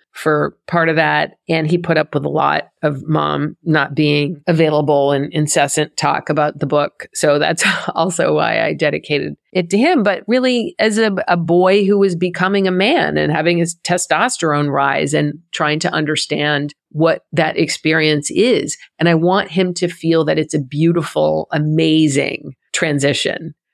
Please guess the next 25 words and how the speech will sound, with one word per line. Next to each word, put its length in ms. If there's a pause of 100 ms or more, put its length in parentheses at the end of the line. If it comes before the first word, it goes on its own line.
(200)
because 300
it 100
is. 560 (240)
And 520
what 160
we 100
need 200
to 100
do, 580 (180)
in 140
my 240
view, 380
and 100
this 100
is 220
what 240
my 160
next 360
book 200
is 140
gonna 200
be 540
more 240
focused 540
on, 340